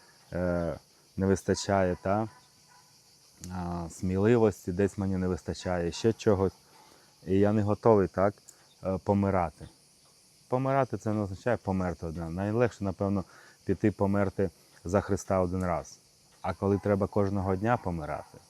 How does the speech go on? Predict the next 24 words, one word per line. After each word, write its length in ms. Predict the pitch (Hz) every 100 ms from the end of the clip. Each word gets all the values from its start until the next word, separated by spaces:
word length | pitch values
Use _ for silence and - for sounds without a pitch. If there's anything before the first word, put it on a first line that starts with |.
| _ - - _ _ -
е, 280 | 82 82 82 - _ _ _ -
та, 260 | 95 120 131 -
то 120 | 98
вже 180 | 92 95
важче. 480 | 107 101 78 - 80 - _ -
Особливо 460 | 90 - 90 98
помирати 480 | 90 98 92 92 -
для 240 | 82 87
себе. 480 | 82 - 76 69 64 - _ _ _ _ _ _ _ -
Помирати 460 | 90 90 95 -
для 160 | 92 95
себе 320 | - 107 98
заради 360 | 87 92 90 90
с-, 140 | -
когось, 440 | - 98 73 71 -
так? 220 | 82 101 - - -
А 120 | 87
заради 340 | 87 95 101 98
кого? 240 | - 113
Заради 300 | 95 95 95
Христа. 540 | 92 101 - - 101 78 - _ - - _ _
Марія 280 | 98 110 110
каже, 360 | 113 107 107 - _ _ - -
е, 280 | 92 98 95